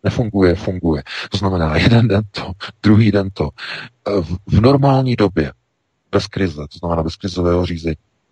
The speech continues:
by to nikoho nevzrušilo, vůbec nikoho. Tohle to dělají politici velmi často a nikdo se, si toho nevšimne, ale v době krize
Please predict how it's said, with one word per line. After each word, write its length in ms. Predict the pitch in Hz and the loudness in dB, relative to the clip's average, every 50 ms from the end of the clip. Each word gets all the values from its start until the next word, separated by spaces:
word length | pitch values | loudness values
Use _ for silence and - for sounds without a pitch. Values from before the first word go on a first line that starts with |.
| _ _ _ _ _ | _ _ _ _ _
by 100 | - 143 | -2 0
to 140 | 131 - 95 | 0 0 -2
nikoho 420 | 85 87 101 - - 98 90 98 90 | -2 -4 -6 -4 -4 -4 -4 -4 -4
nevzrušilo, 600 | 90 87 80 82 80 78 - - - 80 76 71 71 - - | -4 -4 -2 -2 -4 -4 -6 -6 -8 -8 -10 -10 -12 -12 -6
vůbec 340 | 123 147 - 90 85 - - | -6 -2 -2 -2 -4 -4 -10
nikoho. 300 | 78 78 - - 80 78 - _ _ _ _ _ _ _ _ _ _ _ _ _ _ _ _ | -14 -14 -12 -10 -10 -10 -12 _ _ _ _ _ _ _ _ _ _ _ _ _ _ _ _
Tohle 180 | - 127 131 127 | 0 0 2 2
to 120 | - 110 | 2 2
dělají 260 | - 98 98 92 90 | 2 2 2 2 0
politici 440 | - - 85 82 85 - - - 95 | 0 -2 -4 -4 -4 -8 -10 -6 -4
velmi 300 | 85 82 82 82 80 76 | -2 -2 -2 -2 -4 -6
často 520 | - - 90 - - - - 80 80 80 | -8 -8 -8 -10 -10 -6 -2 0 0 0
a 60 | 78 78 | 0 -2
nikdo 220 | 80 78 - 80 | -4 -6 -6 -6
se, 320 | 76 - - - - - 82 80 | -6 -6 -10 -10 -8 -8 -8 -6
si 260 | - - - - 82 | -8 -8 -8 -8 -4
toho 200 | - 90 82 82 | -2 -2 0 0
nevšimne, 420 | 78 76 - - - 73 76 78 | 0 0 -2 -2 -2 -4 -2 -2
ale 240 | - 82 82 80 76 | 0 0 0 0 0
v 40 | 76 | 0
době 240 | - 85 - 80 73 | -2 -2 0 0 -2
krize 520 | - - - 87 104 104 95 87 78 73 | -2 0 0 0 0 2 0 0 -2 -2